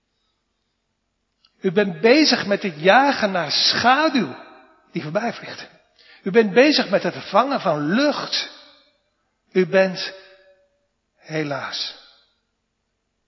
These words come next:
op weg op die manier naar de eeuwige ondergang. U zegt, "Ja, ik weet het."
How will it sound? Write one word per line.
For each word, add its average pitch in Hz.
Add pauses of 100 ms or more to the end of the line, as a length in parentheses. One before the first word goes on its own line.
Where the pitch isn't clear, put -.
(680)
op 143
weg - (480)
op 127
die 147
manier 135 (1160)
naar 139
de 135
eeuwige 143 (680)
ondergang. - (2750)
U 170
zegt, 196
"Ja, 220
ik 202
weet 190
het." -